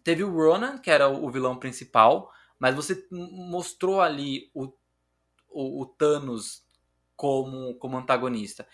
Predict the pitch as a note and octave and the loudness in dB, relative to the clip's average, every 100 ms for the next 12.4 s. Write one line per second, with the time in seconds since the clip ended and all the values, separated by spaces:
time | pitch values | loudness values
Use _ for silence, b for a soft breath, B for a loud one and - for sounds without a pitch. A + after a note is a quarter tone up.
0 | b C3+ C3+ - F3+ F3+ F3 D3 C#3 B2 | b -10 -6 -4 0 0 2 -2 -4 -8
1 | B2+ B2 B2+ A#2+ A#2 A2 - A#2+ C#3 D3+ | -4 -4 -4 -8 -6 -8 0 2 2 0
2 | C#3+ B2 A#2 A#2 A2 G#2+ G2+ G2+ G2 C3 | -12 -10 -4 -4 -4 -8 -6 -6 -6 -6
3 | - - A2+ B2 A#3 _ _ _ _ _ | -10 -8 -6 -6 -10 _ _ _ _ _
4 | A#2 A#2 - C#3+ C#3+ - G#3+ - D3 G#2 | 0 0 4 6 6 4 0 0 -2 2
5 | G#2 A2+ C#3 C3+ E3 F3 - A2 A2 - | 0 0 -2 -4 -4 -4 -4 -6 -6 -14
6 | _ _ _ _ _ _ _ D3+ D#3+ G#3+ | _ _ _ _ _ _ _ 2 6 6
7 | G#3+ G3 F#3+ - E3+ D#3 F#3 E3 B2 - | 8 8 6 2 4 6 6 4 0 -2
8 | A#2+ C#3+ - F#3+ F#3 E3 D3 - C3+ B2+ | -4 -4 0 2 4 4 2 6 6 6
9 | - A2+ G#2+ - E3+ E3 A#2+ - - - | 4 -4 0 8 10 8 2 -8 -14 -2
10 | D#3 D#3+ E3 D#3+ D#3+ D#3 - D#3+ D3 E3+ | 0 4 4 4 2 0 -4 -2 -2 -2
11 | F3+ F#3 - D#3+ D3+ E3 E3+ D#3+ E3 F3+ | -8 -12 -6 -4 -4 -6 0 0 2 4
12 | D3 - - | 4 4 -4